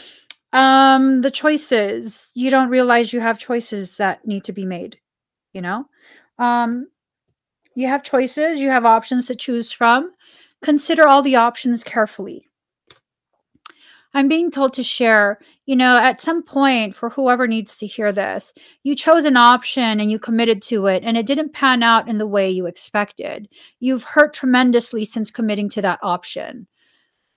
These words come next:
You can change your mind. If you chose to walk away from something and it's just, every year that passes, that dagger you shoved into your own heart gets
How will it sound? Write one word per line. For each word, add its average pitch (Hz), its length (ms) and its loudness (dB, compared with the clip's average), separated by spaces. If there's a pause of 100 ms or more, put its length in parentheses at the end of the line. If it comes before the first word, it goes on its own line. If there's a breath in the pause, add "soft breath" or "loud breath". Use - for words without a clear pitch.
(800)
You 294 140 0
can 330 200 2
change 320 320 2
your 254 120 4
mind. 226 540 0 (1600)
If 277 180 -2
you 339 80 0
chose 403 240 0
to 392 80 2
walk 302 200 6
away 226 260 2
from 254 220 0
something 269 540 2
and 247 160 -2
it's 240 140 -4
just, - 300 -8 (1600 soft breath)
every 302 300 2
year 311 280 4
that 262 260 4
passes, 302 840 4 (240 loud breath)
that 254 380 2 (380)
dagger 254 580 2
you 226 260 -2
shoved 208 380 -4
into 226 300 -4
your 214 220 -4
own 196 220 -6
heart 254 480 2
gets 220 260 -6